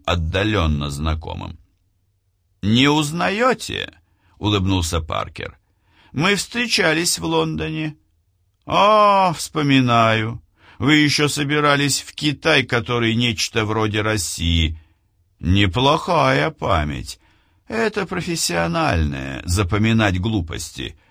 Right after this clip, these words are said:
Они всегда могут пригодиться», зло сказал Уэллс и скрылся за дверью своего номера. Он не успел сбросить пиджак, когда позвонили от портье, что принесли пакет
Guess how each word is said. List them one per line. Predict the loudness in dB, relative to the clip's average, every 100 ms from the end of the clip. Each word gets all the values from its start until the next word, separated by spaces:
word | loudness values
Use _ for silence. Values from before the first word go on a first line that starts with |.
| _ _
Они | 0 4 2
всегда | 2 -2 0 2
могут | 2 2 -2
пригодиться», | -4 -4 -2 -2 -2 -4 -6 -4 -4 -4 _ _ _
зло | -6 0 0
сказал | 0 -2 0 2 2
Уэллс | 0 0 -4 -6 -10 _ _ _ -4
и | -2
скрылся | -2 -2 -2 -2 -2
за | 0 0
дверью | 0 0 0 0
своего | -2 -4 -4 -2
номера. | -4 -4 -10 -12 -14 -18 _ _ _ _ _ _ _ _ _ 2
Он | 4 6
не | 4
успел | 2 0 2 2
сбросить | 2 -2 -4 -4 -8 -12
пиджак, | -10 -6 -2 -2 -6 _ _ _ _ -20 -4
когда | -2 2 0
позвонили | 0 -2 2 4 4 2
от | 2 0 -2
портье, | -2 -2 -4 -4 -2
что | -4 -6 -4 -4
принесли | -2 0 2 0 0 -2
пакет | 0 -4 -4 -2 -2 -2 -8